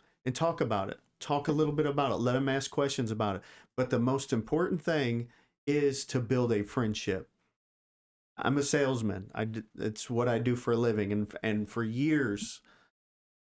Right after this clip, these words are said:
I never pictured myself as a salesman because I, I'm, I used to be, I don't know, the Lord healed me of this, but I used to be an introvert. And it, it, um,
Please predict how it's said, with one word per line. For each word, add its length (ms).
I 60
never 340
pictured 400
myself 480
as 140
a 40
salesman 600
because 320
I, 180
I'm, 340
I 60
used 460
to 80
be, 340
I 80
don't 220
know, 400
the 100
Lord 300
healed 280
me 140
of 140
this, 340
but 160
I 60
used 320
to 60
be 180
an 80
introvert. 640
And 160
it, 300
it, 340
um, 100